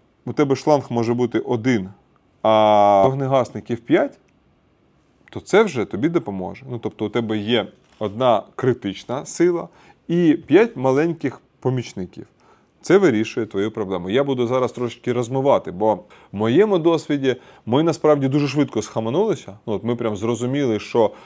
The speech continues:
ми полетіли, почали втрачати висоту. Ми ще не впали, але ви-, висоту почали втрачати з тією ж швидкістю, що й почали летіти. І нам д-, вистачило, мені, моїм партнерам клепки, зрозуміти, що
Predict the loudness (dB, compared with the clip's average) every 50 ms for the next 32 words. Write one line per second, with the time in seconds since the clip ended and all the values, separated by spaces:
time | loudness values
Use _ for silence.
0 | -20 -20 _ -2 4 4 6 6 4 2 _ 6 8 8 10 8 8 4 2 0
1 | -2 0 0 0 0 -2 -2 -2 0 4 6 8 10 10 10 10 8 6 6 6
2 | 6 6 6 4 2 2 0 0 -2 0 -2 -2 -2 -2 0 2 4 6 4 4
3 | 4 6 6 8 8 6 4 0 -2 2 4 6 6 6 4 0 -2 -2 0 0
4 | 0 0 0 0 0 0 0 0 0 0 2 4 2 2 4 2 2 4 6 4
5 | 4 4 0 0 4 6 8 8 8 8 4 2 0 -2 0 0 0 -2 -2 -2
6 | -4 -2 0 0 0 0 0 0 2 2 2 2 0 -2 -4 -4 -6 -6 -6 -8
7 | -14 -16 -20 -14 -6 -2 0 2 4 2 2 0 -4 -6 -6 -4 -2 0 2 4
8 | 6 4 4 4 -2 -6 -2 0 2 4 4 4 2 0 -4 -6 -2 -2 0 0
9 | 0 0 0 0 0 0 0 0 0 0 -2 0 0 -2 0 0 -2 -2 -2 -2
10 | -2 -2 -2 0 0 0 0 0 2 0 0 2 0 -2 -2 -2 -2 -2 -4 -4
11 | 0 0 0 0